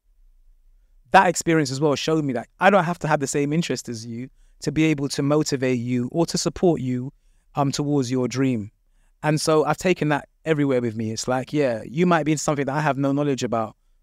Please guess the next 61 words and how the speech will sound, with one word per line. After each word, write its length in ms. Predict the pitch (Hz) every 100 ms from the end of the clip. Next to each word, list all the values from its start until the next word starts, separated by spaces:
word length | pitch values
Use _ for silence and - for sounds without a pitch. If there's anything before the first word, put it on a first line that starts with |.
| _
but 120 | 143 135
I 140 | 160
know 180 | 160 160
that 120 | 127
you 240 | 131 147
do, 160 | 120 113
and 100 | 117
I 40 |
know 120 | 147 151
that 120 | 131
you're 120 | 135
passionate 380 | - 151 131 117
about 200 | 123 113
it, 60 |
and 140 | 113 147
I 60 |
will 120 | 165 147
push 340 | - 175 -
you 200 | 151 143 - _ 135
and 100 | 135
do 100 | 160
whatever 280 | 190 160
I 60 | 165
can 200 | - 180
within 180 | 156 156
my 120 | 151
means 260 | 160 160 139
as 140 | 127
well 160 | 156 151
to 100 | 131
help 240 | 156 -
you 180 | 147 135 _ - -
as 200 | 147 135
well 300 | 139 147 127 127
get 180 | 147 160
towards 400 | - 147 175 143
that. 200 | 127 120
Like, 220 | 123 131 -
I 60 | 170
just, 260 | 165 - - _ _
I 60 | 180
just 160 | 202 -
feel 160 | 214
like 340 | 202 175 - - _ _ _ - _ -
taking 280 | 208 208
it 120 | 185 -
from 140 | 185
myself 440 | 165 - 180 180
as 140 | 156 151
well, 120 | 143
I 40 |
feel 220 | 139 196 170
like 220 | 156 - _ -
there 140 | 156
was 160 | 156 -
elements 340 | 180 160 151 -
to 100 | 151
me 180 | 147
that 160 | 131 131
I 120 | 139
suppressed 540 | 139 131 147 135 -